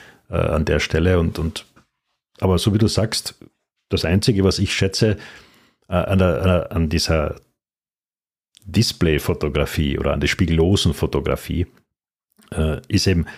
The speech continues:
dass man schon sieht, was man tut. Also es gibt viel weniger überbelichtete Bilder oder unterbelichtete, weiß ich nicht, wenn man es vielleicht absichtlich macht, aber so richtig überbelichtete Bilder, weil du sagst,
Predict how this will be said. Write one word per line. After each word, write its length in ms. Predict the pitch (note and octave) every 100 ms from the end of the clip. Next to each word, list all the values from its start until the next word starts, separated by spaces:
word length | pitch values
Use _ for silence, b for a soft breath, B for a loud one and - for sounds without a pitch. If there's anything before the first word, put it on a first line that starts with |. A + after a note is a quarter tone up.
| B B
dass 160 | - F2
man 60 |
schon 160 | F2 F#2
sieht, 180 | - F2+
was 140 | D#2+
man 140 | E2 D#2
tut. 280 | A#2+ F2
Also 240 | E2 D2+ D#2+
es 240 | D#2+ -
gibt 220 | - -
viel 140 | - F2
weniger 300 | G2 A#2+ F#2
überbelichtete 680 | F#2 F2+ F2 E2 - D#2 D2+
Bilder 380 | E2+ E2 D#2
oder 200 | D#2 D2+ - _ _ _ _ _ _ _ _ _ _
unterbelichtete, 680 | E2+ E2 D2+ D#2 - D#2
weiß 200 | D2 F2+
ich 40 | F#2
nicht, 160 | D2+
wenn 80 | D2+
man 80 | D2
es 60 | C#2+
vielleicht 240 | E2 D2
absichtlich 440 | D#2 - F2+ D2+
macht, 200 | - -
aber 120 | E2 D2
so 120 | -
richtig 420 | - G2 - -
überbelichtete 640 | G2+ C3 A#2+ A2+ - F2+
Bilder, 300 | D#2+ G2 A2
weil 80 | F#2+
du 80 | F2+
sagst, 280 | F#2 F2+